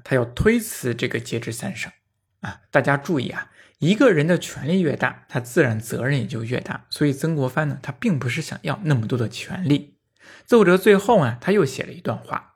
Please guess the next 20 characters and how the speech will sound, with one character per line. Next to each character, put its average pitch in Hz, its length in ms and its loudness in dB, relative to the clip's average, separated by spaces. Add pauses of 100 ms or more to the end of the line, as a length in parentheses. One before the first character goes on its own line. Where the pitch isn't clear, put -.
(120)
他 120 120 -2
说 117 400 -2 (400)
：“臣 127 360 -2
急 131 400 -2
欲 190 120 0
启 - 260 -8
程， 113 440 -2 (160)
因 139 220 4
撤 196 360 2
勇 113 200 -2
之 165 140 -4
遣 113 340 -6
资， 202 380 -2 (280)
征 165 320 4
兵 139 300 0
之 135 140 -2
徒 131 280 -4
费， - 420 0
须 - 260 -2
银 135 340 0